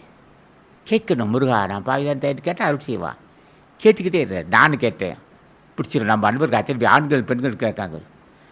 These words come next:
ரகசியமா இருக்கணும், ராண கும்பலை கூடக்கூடாது, தனியா இருக்கணும், யாரும் இல்லாத சமயத்துல, "முருகா, நான் பாவிதான் தாயே,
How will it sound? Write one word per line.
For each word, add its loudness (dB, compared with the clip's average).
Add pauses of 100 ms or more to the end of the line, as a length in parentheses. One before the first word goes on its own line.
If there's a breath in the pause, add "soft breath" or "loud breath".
(280 soft breath)
ரகசியமா 2
இருக்கணும், 0
ராண 4
கும்பலை -2
கூடக்கூடாது, -2 (840 soft breath)
தனியா 6
இருக்கணும், -2 (320)
யாரும் 6
இல்லாத 0
சமயத்துல, -4
"முருகா, 2 (600)
நான் 0
பாவிதான் 0
தாயே, -2